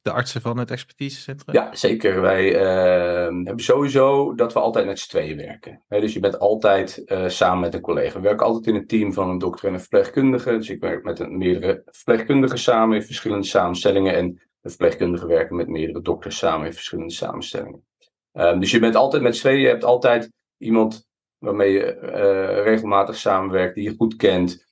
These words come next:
Speaker 2: eh, waarmee je samen, nou ja, kan praten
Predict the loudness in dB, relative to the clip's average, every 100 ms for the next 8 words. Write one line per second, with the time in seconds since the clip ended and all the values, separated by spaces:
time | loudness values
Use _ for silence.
0 | _ _ _ 0 2 4 4 0 -2 -10
1 | -2 0 4 4 4 2 2 2 2 0
2 | -2 -2 -4 -4 -8 _ _ -2 0 2
3 | 0 -2 -8 -12